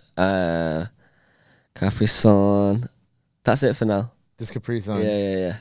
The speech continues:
Speaker 2: You gotta have, like, your own H, your own H, like,
Speaker 1: Yeah, yeah.
Speaker 2: beverage. Have
Speaker 1: You
Speaker 2: your
Speaker 1: can't,
Speaker 2: head
Speaker 1: you can't go, mate, see, if you come to my house, bro, my fridge, got a fridge, it's just filled with Capri Sun. That's all you need, bro. That is the one.
Speaker 2: Like, some people have other drinks, but you have Capri Sun. Some
Speaker 1: I have
Speaker 2: people have High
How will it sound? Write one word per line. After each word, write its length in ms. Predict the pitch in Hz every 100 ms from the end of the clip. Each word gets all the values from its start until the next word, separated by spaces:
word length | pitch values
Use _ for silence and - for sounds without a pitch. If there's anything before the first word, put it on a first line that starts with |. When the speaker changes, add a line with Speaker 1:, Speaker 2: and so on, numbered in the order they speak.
| -
Speaker 2:
You 60 | 123
gotta 120 | 131
have, 120 | 131
like, 120 | 127
your 120 | 123 120
own 120 | 113
H, 240 | 117 120
your 160 | 107 113
own 200 | 117 110
H, 380 | - 123 - -
like, 240 | 110 107 92
Speaker 1:
Yeah, 160 | 123
yeah. 60 | 113
Speaker 2:
beverage. 380 | 127 120 127 127
Have 140 | 135
Speaker 1:
You 60 | 123
Speaker 2:
your 80 |
Speaker 1:
can't, 220 | 127 147 -
Speaker 2:
head 80 | - -
Speaker 1:
you 100 | 120
can't 220 | 147 139
go, 220 | 135 127 -
mate, 220 | 131 123
see, 160 | - 139
if 240 | 135 123
you 60 | 131
come 180 | - 143
to 120 | 139
my 300 | 131 135 131
house, 260 | 143 131 123
bro, 160 | 117
my 200 | 110 117 113
fridge, 500 | - 117 110 - - _ _ _ _ _ _ _
got 120 | - 101
a 40 |
fridge, 300 | - 113 110
it's 120 | 90
just 160 | 104 -
filled 340 | - 117 110
with 120 | 104
Capri 300 | - 107 -
Sun. 220 | 98 104 98
That's 180 | 82 110
all 120 | 104
you 120 | 101
need, 300 | 98 107 98
bro. 180 | 101 104 113 _ _ _ _
That 100 | 123
is 80 | 104
the 120 | 104 101
one. 260 | 101 104 - - -
Speaker 2:
Like, 160 | 139 147
some 160 | 165 180
people 200 | 185 165
have 100 | 151
other 180 | 156 143
drinks, 200 | 127 117
but 120 | 123
you 100 | 139
have 160 | 139 117
Capri 260 | 113 123
Sun. 240 | 113 110 101
Some 80 |
Speaker 1:
I 40 | 104
have 80 | 127
Speaker 2:
people 40 |
have 80 |
High 60 | 117